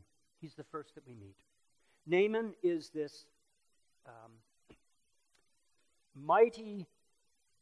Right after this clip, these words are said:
great man, high favor, mighty man. Meet the commander, the commander of the armies of Syria, the commander who has had, had victories in his campaigns against Israel.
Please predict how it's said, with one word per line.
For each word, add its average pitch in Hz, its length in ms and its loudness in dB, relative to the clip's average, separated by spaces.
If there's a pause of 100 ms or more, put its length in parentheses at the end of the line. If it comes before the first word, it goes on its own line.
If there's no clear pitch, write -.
(140)
great 233 420 8
man, 175 380 -4
high 208 380 6
favor, 165 600 -2
mighty 202 420 4
man. 147 440 -6
Meet 302 260 4
the - 160 -2
commander, 160 800 -4 (260)
the 165 80 -2
commander 220 640 2
of 208 100 4
the 196 140 -6
armies 233 600 4
of 214 180 2
Syria, 185 480 -2
the 160 80 -4
commander 233 480 2
who 196 80 6
has 165 220 -2 (260)
had, 160 220 -12
had 175 180 -4 (220)
victories 190 680 6
in 170 120 -2
his 165 200 -6
campaigns 190 720 -8
against 185 360 -14
Israel. 185 520 -10